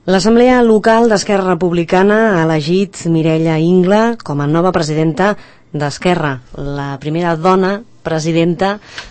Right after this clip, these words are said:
de la formació republicana aquí a Sant Cugat, amb un noranta-vuit per cent dels vots favorables i un seixanta per cent de participació en una assemblea que ha tingut lloc aquest divendres a la nit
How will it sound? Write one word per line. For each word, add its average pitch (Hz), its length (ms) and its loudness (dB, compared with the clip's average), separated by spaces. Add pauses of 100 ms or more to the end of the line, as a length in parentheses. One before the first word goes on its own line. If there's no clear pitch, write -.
de 160 100 -4
la 151 80 -2
formació 160 380 -4
republicana 160 680 -2
aquí 165 240 -4
a - 20 -4
Sant 151 220 -4
Cugat, 165 480 -4
amb 156 160 -2
un 165 80 0
noranta-vuit 151 720 -2
per 151 160 -6
cent 160 160 -4
dels 143 160 -6
vots 160 240 -4 (320)
favorables 156 880 -2
i 151 80 -8
un 147 80 -6
seixanta 151 320 -8
per 139 160 -6
cent 165 320 -4
de 135 220 -10
participació 143 680 -6
en 151 140 -2
una 147 100 -4
assemblea 143 300 -4
que 143 80 -6
ha - 20 -6
tingut 139 240 -4
lloc 143 240 -6 (400)
aquest 147 320 -6
divendres 156 480 -4
a 147 80 -6
la 139 80 -4
nit 143 240 -4